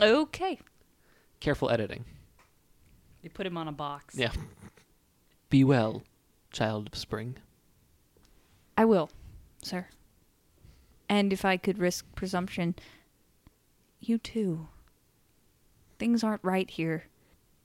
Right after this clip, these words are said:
Speaker 2: Things haven't been right here for some time now. And he seems sort of puzzled as to what to say to Emma.
Speaker 3: She sort of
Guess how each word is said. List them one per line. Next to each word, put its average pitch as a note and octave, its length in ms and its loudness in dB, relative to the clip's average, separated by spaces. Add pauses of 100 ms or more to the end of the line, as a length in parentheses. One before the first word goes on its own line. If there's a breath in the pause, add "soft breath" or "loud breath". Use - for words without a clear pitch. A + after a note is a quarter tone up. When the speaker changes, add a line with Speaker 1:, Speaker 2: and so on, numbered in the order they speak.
(760)
Speaker 2:
Things B2+ 240 -2
haven't A2+ 220 -2
been A2 180 -4
right G#2 180 -6
here - 160 -10
for - 140 -16
some A2+ 260 -14
time A2 260 -14 (120)
now. - 200 -20 (540)
And C#3+ 100 2
he D#3 80 8
seems F3+ 280 2
sort E3+ 160 4
of - 100 -6
puzzled B2 540 4 (340 soft breath)
as B2 180 8
to D3 120 6
what B2 180 8
to C3+ 80 4
say B2+ 240 6
to A#2+ 140 4
Emma. A2 340 4 (1900 soft breath)
Speaker 3:
She - 200 -2
sort G3 260 2
of E3 140 0